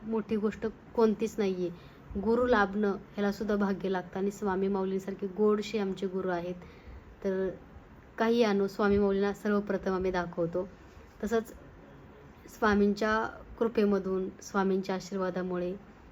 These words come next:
मला iPhone गिफ्ट मिळाला. त्याचा मी व्हिडिओ माझ्या चॅनलवरती अपलोड नाही केला. तर तो,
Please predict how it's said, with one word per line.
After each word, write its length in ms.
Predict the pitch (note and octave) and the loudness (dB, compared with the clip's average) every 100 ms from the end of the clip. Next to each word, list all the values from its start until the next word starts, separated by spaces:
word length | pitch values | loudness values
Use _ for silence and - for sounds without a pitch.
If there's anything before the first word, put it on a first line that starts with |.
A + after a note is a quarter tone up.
| - - - G#3 | -20 -20 -6 -2
मला 200 | G3 - | 0 0
iPhone 440 | G3+ G3+ G3+ G3+ G3+ | 0 0 0 0 2
गिफ्ट 280 | G3+ G3+ G3+ | 0 -2 0
मिळाला. 340 | F#3+ F3 F3 | 0 0 -2
त्याचा 260 | E3+ F#3 F#3+ | -4 -2 0
मी 100 | F#3+ | 0
व्हिडिओ 240 | G3+ G3 | 0 0
माझ्या 320 | F#3+ F3+ G3 | 0 -2 -2
चॅनलवरती 380 | F3+ F3+ F3 F#3+ | -2 -2 -2 -4
अपलोड 320 | F3+ - F3+ F3+ | -6 -4 -4 -2
नाही 200 | F3 F3 | -2 -2
केला. 320 | F3+ E3+ E3+ - - - - - - - | -2 -2 -4 -8 -20 -20 -20 -20 -12 -8
तर 60 | |
तो, 60 | G#3 | -4